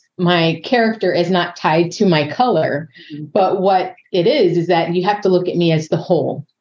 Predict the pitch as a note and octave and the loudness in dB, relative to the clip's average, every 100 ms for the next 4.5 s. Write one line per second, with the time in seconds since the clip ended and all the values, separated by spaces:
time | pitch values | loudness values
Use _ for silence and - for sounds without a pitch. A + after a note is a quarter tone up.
0 | _ - D#3+ D#3+ E3+ - - F3 D#3+ E3+ | _ -2 0 0 -2 -6 -8 -4 0 2
1 | E3+ E3+ E3+ E3 F#3 E3 E3 D#3+ - - | 0 0 -2 0 0 2 2 -2 -6 -20
2 | - - G3 G#3 G3 F3+ E3 F#3+ E3 D#3 | -12 -2 2 2 2 0 -2 0 0 0
3 | E3 D3+ D#3 D3+ D3+ D3+ D3+ D3 - G#3 | 0 2 2 2 0 -2 -2 -2 0 0
4 | G3+ - D3+ C#3 C#3 | 0 -2 0 -2 -4